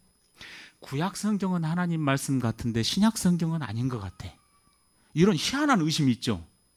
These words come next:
막 그 의심 몰려와요. 근데 다행히도 그때 제가 막 집에만 박혀 있지 않고 어쨌든 가서 말씀을 들었어요. 그랬더니 하나하나 말씀으로 그게 정리가 되고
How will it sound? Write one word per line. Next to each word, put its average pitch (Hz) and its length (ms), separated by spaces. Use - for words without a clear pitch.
막 - 360
그 143 120
의심 131 200
몰려와요. 117 320
근데 - 160
다행히도 127 800
그때 151 360
제가 139 280
막 123 200
집에만 135 500
박혀 104 280
있지 113 160
않고 107 160
어쨌든 208 340
가서 135 220
말씀을 110 480
들었어요. 98 440
그랬더니 135 360
하나하나 160 800
말씀으로 110 640
그게 98 580
정리가 143 520
되고 98 460